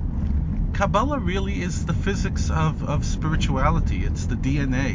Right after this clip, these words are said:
It's, it's going to the heart. It's not staying at surface level.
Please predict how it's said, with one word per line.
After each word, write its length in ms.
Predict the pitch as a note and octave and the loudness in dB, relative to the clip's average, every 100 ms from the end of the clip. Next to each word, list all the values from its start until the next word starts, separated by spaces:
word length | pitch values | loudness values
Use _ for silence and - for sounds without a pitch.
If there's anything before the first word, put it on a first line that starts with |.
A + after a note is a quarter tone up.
| - | 0
It's, 240 | - - | -2 0
it's 220 | - - | 0 0
going 500 | - B2+ C3+ D3 C#3 - | 0 2 2 2 2 0
to 100 | C3+ | 0
the 80 | - | 0
heart. 580 | - D3+ B2 - - - - - - - - | 2 2 2 0 -2 -2 -2 -2 -2 -2 -2
It's 180 | - C3+ | 0 2
not 240 | D3 F#3 | 2 2
staying 1080 | - - C#3+ C3+ C3+ B2+ A#2+ - - - - | 0 0 0 2 2 0 0 -2 0 0 0
at 140 | B2 - | 0 0
surface 580 | - C#3 - - - | 2 0 0 0 0
level. 340 | C#3+ C#3 - | 0 0 0